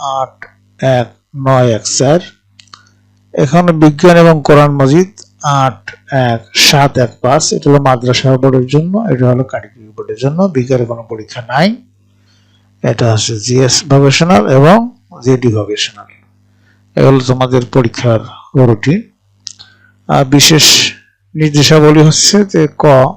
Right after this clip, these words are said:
পরীক্ষার্থীদেরকে পরীক্ষা শুরু হওয়ার তিরিশ মিনিট পূর্বে পরীক্ষা কেন্দ্রে প্রবেশ করতে হবে। খ হচ্ছে প্রশ্নপত্রে উল্লিখিত সময় অনুযায়ী পরীক্ষা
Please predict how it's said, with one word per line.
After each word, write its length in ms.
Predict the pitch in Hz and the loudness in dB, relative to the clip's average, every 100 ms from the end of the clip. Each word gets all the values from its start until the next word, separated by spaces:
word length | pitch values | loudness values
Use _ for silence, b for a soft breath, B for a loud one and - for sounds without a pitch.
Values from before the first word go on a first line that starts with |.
| _ - | _ 0
পরীক্ষার্থীদেরকে 800 | 156 - 160 156 165 160 170 208 202 | 0 0 -4 -2 -4 -4 0 0 2
পরীক্ষা 300 | 160 147 156 139 | 0 0 -2 -2
শুরু 180 | 147 143 135 | 0 2 4
হওয়ার 200 | 135 175 - _ _ _ _ _ _ | 2 0 -4 _ _ _ _ _ _
তিরিশ 240 | - 165 151 175 | 0 2 2 2
মিনিট 180 | 160 151 - | 0 0 2
পূর্বে 260 | 151 160 214 | 4 4 2
পরীক্ষা 280 | 185 139 143 135 | 2 0 -2 -2
কেন্দ্রে 260 | 139 147 165 | -4 -4 -4
প্রবেশ 220 | 135 123 - | -4 -4 -6
করতে 220 | 117 - 107 | -12 -12 -8
হবে। 200 | 113 160 220 _ _ _ - _ b b b b b b b _ _ _ _ _ _ _ _ - | -6 -8 -10 _ _ _ -20 _ b b b b b b b _ _ _ _ _ _ _ _ -6
খ 40 | - 165 151 | 2 4 6
হচ্ছে 220 | 156 175 - | 2 0 2
প্রশ্নপত্রে 560 | 151 175 160 160 - 165 | 0 2 2 2 4 4
উল্লিখিত 360 | 151 151 151 175 - | 4 2 2 2 2
সময় 240 | 160 156 156 | 2 2 2
অনুযায়ী 240 | 151 180 190 | 2 0 0
পরীক্ষা 260 | 151 - | -4 0